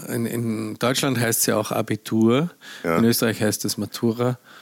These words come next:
Speaker 1: Ich muss jetzt dazu sagen, ich bin nicht unbedingt der beste Schüler gewesen damals. Für mich war halt genügend, das ist, äh, vor nicht genügend,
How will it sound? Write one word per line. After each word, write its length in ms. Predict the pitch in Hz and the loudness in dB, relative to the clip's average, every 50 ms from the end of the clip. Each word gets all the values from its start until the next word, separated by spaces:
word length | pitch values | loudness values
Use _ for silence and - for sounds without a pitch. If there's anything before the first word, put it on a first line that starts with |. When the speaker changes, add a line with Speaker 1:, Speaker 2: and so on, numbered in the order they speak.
| - - - - - - - - - _ _ _ _ _ _ _ _ - | -20 -20 -20 -20 -20 -20 -20 -20 -20 _ _ _ _ _ _ _ _ 0
Speaker 1:
Ich 60 | 120 | 0
muss 160 | 120 117 110 | 2 2 2
jetzt 220 | 117 101 - - | 2 0 2 -2
dazu 200 | 113 98 - 123 | -2 0 0 0
sagen, 220 | 123 120 117 110 113 | 2 2 2 2 2
ich 100 | 110 104 104 - - _ - | 0 0 -2 -6 -12 _ -2
bin 140 | 131 113 | 0 2
nicht 140 | 117 110 107 | 2 2 2
unbedingt 380 | 117 123 143 151 147 120 - - | 2 2 2 2 2 0 0 -2
der 60 | 107 | -4
beste 480 | - - 101 95 - - 101 101 - - | -2 -2 -4 -4 -2 -4 -4 -4 -2 -4
Schüler 300 | - - 107 104 107 101 | -2 -2 0 -2 -2 -2
gewesen 420 | - 101 104 101 104 - 107 104 | -2 -4 -4 -4 -4 -4 -4 -4
damals. 300 | 107 104 107 104 104 - - - - - - - - _ - | -4 -4 -4 -6 -6 -8 -12 -16 -16 -16 -18 -18 -20 _ -8
Für 140 | - - 113 | -2 0 2
mich 220 | 110 113 110 - | 2 2 2 2
war 180 | - 110 107 110 | 2 2 4 4
halt 220 | 113 110 107 - - | 2 0 0 -2 -2
genügend, 540 | - 113 110 113 120 123 135 127 120 - - | 0 4 4 6 6 4 4 0 0 -2 -4
das 140 | 107 - | -4 -2
ist, 520 | 117 - - - - - - - - - - _ _ - - - - - - - - _ _ - | -2 -2 0 0 0 0 -2 -4 -6 -8 -12 _ _ -20 -18 -18 -16 -18 -18 -20 -20 _ _ -2
äh, 520 | 113 110 110 110 110 107 110 110 110 107 110 95 - - - - - - - | 0 2 4 4 4 4 4 2 2 0 -2 -6 -10 -16 -20 -20 -20 -20 -18
vor 300 | - - - 113 113 117 | -10 -4 0 2 2 2
nicht 380 | 117 117 113 117 - - - | 2 2 2 2 0 -2 0
genügend, 500 | - 131 123 123 120 117 127 127 123 - | 2 4 4 4 4 2 0 0 -2 -6